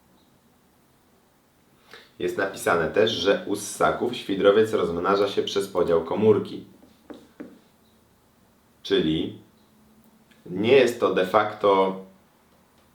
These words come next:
przemieszywanie się tych genów. Yy, więc nie jest to jakby rozmnażanie płciowe.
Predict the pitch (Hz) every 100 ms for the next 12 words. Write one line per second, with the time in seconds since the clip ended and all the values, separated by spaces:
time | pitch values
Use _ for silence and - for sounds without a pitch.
0 | _ - - - 104 101 - 98 104 101
1 | 92 - 98 92 92 90 82 - - _
2 | _ _ _ _ _ _ - 80 80 78
3 | 76 - - _ - - _ _ _ -
4 | 95 98 95 95 95 - - _ _ _
5 | _ _ - 98 110 117 120 107 104 104
6 | 107 107 104 107 107 107 104 104 98 98
7 | 98 - -